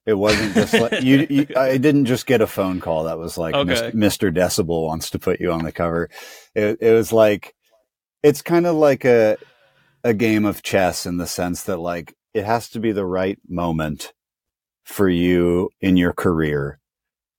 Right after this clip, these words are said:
Speaker 1: and you have to be connected to the right people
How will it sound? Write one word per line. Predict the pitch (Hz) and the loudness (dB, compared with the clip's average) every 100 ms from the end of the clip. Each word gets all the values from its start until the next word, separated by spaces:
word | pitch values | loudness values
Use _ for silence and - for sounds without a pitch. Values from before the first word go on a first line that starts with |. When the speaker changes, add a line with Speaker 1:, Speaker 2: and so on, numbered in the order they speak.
| _ _ _ | _ _ _
Speaker 1:
and | 90 92 | -4 0
you | 92 | 0
have | 95 | 0
to | - | -2
be | 101 | -4
connected | - 98 87 85 95 82 | -2 -4 -4 -4 -6 -6
to | 92 | -4
the | 85 | -2
right | 82 82 - | -2 -2 -4
people | 82 71 76 - | -6 -4 -6 -6